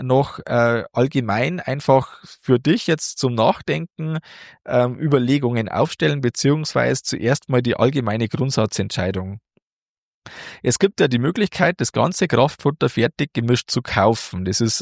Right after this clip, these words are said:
sicher eine einfache Möglichkeit. Es gibt die Möglichkeit, Eiweißkomponenten fertig zu kaufen und dann einen Mahl- und Mischdienst dazukommen zu lassen oder auch die Eiweißkomponenten fertig und dann selber mahlen und mischen, aber nur den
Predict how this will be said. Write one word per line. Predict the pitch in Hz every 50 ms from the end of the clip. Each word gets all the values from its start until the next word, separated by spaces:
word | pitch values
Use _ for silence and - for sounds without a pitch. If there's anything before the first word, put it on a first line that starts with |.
| - -
sicher | - - 131 131 - -
eine | 104 104 101 - -
einfache | - 101 120 131 - - 147 156 - - 131
Möglichkeit. | 123 139 139 - 139 127 - - 127 120 127 - _ - - - - - - - -
Es | - 117 - -
gibt | - 117 123 - _ - -
die | 208 117
Möglichkeit, | 117 120 120 135 - 147 131 - - - 117 101 101 98 - - -
Eiweißkomponenten | - - 113 - 185 180 - - - 147 147 - - 131 127 127 135 151 - 127 117
fertig | - 117 117 117 - 117 - -
zu | - 110
kaufen | - - 104 107 113 117 - - 120 113
und | 104 107 -
dann | 98 101
einen | 101 98 98
Mahl- | 95 95 98 95
und | 95
Mischdienst | 117 160 196 - - 202 180 180 - -
dazukommen | 160 151 - 180 170 - - 160 156 147 143
zu | - 151
lassen | 139 131 139 147 - - - 151 147 147 160 - - - - - - -
oder | - 127 143 151 143 120 - 113
auch | 110 110 -
die | - - -
Eiweißkomponenten | 87 107 110 110 110 - - 117 113 120 113 110 107 107 110 - - 101
fertig | - 113 113 123 - - 117 -
und | - 101 - -
dann | 98 95
selber | 101 - - 95 101 120 151 180 156
mahlen | 139 123 110 117 120 123 117
und | 107 - -
mischen, | 127 143 151 - - - 147 135
aber | 131 104 104 104
nur | 107 113 113
den | 117 - 98 95 95 90